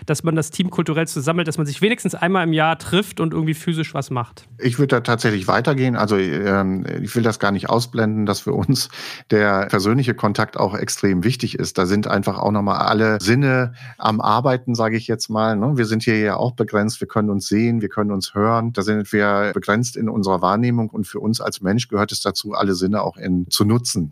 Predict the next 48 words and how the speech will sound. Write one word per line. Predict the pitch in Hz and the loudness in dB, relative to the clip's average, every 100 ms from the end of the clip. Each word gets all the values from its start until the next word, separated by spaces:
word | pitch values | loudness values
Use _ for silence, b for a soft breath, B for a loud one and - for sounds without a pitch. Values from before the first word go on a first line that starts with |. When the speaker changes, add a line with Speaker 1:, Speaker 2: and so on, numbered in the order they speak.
| - | -8
Speaker 2:
letztendlich, | 82 87 - 92 90 90 | -8 -8 -6 -6 -4 -6
um, | - 92 92 | -4 -4 -4
um | - 92 | -2 -2
auch | - - | -2 -2
wirklich, | 95 - 92 - B B B B | 0 0 -2 -6 B B B B
äh, | - | -6
Beziehungen | 85 - 104 98 | -2 0 2 2
aufzubauen. | 90 90 - 85 82 92 | 0 0 -2 -2 0 0
Und | 98 95 B B B | 0 -2 B B B
ich | 123 | -4
glaub | - 117 117 | 2 2 2
schon, | 110 117 180 - | 2 2 2 0
also | 92 | 0
das | 170 95 | 0 0
Thema, | 120 110 | 2 2
was | 98 - | 0 0
du | |
gerade | - 95 92 | 0 0 0
gesagt | 95 110 - | 0 0 0
hast, | - | 0
das | 98 | 0
gibt's | - - | -2 0
ja | 101 | 0
gerade | 95 98 95 | 2 2 2
bei | 95 | 2
internationalen | 107 107 101 95 95 87 101 131 135 | 2 2 0 0 0 2 2 2 0
Teams. | - 131 113 | 0 0 0
Das | 92 | 0
habe | 101 | 0
ich | 98 | 2
schon | 101 | 0
früher, | 85 - 117 120 120 B B B | 0 2 2 2 -2 B B B
bevor | 92 90 101 117 | -6 0 2 2
wir | 117 | 0
dieses | 110 98 | 0 0
ganze | 110 110 104 | 0 0 -2
Thema | - 107 107 | 0 0 2
hatten, | 101 - 104 | 0 0 -2
bei | - 104 | 0 0
internationalen | 113 110 101 - 95 95 104 113 | 0 0 0 0 0 2 2 0
Teams | - 110 107 - | -2 0 0 0
in | - | 0
den, | 95 92 98 | 2 2 0
äh, | 98 95 98 | -2 0 0
Anfang | - 104 107 | 0 0 0
der | 98 95 | 0 -4
zweitausender | - 87 90 101 113 117 | -2 -2 0 0 0 -2
empfohlen, | 104 98 - 110 110 120 | -2 -2 0 0 2 -2